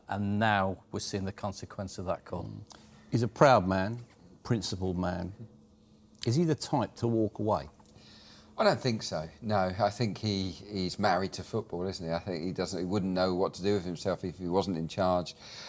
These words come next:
Speaker 3: of Arsenal. Um, I think he's just gotta look at the picture, try and clear his head over the international break and work out what this Arsenal side needs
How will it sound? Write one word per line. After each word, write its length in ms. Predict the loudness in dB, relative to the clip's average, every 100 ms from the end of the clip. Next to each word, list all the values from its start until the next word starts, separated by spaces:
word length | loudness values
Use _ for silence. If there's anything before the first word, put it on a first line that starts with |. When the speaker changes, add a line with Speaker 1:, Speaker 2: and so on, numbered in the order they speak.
| 0
Speaker 3:
of 120 | 6 10
Arsenal. 720 | 10 8 4 0 0 0 0 4
Um, 420 | 6 6 4 2 4
I 60 |
think 140 | 4 4
he's 120 | 0
just 220 | -4 0
gotta 180 | 4 4
look 420 | 6 4 4 -4 -16 -20 -20 0
at 140 | 0
the 80 | 0
picture, 340 | 0 0 0 -4
try 220 | 2 2
and 100 | 2
clear 280 | 4 6 6
his 200 | 2 2
head 300 | 2 2 -4 -20 -20 -10 -2
over 220 | 0 2
the 100 | 0
international 540 | -2 -4 -8 -6 -6
break 460 | 4 4 4 0 -6
and 440 | 0 2 2 0 -4 0
work 420 | 4 6 4 0
out 280 | 0 0 2
what 280 | 2 2
this 160 | -4 -2
Arsenal 380 | 0 0 -2 -4
side 320 | 2 2 2
needs 540 | -2 -2 -4 -6 -10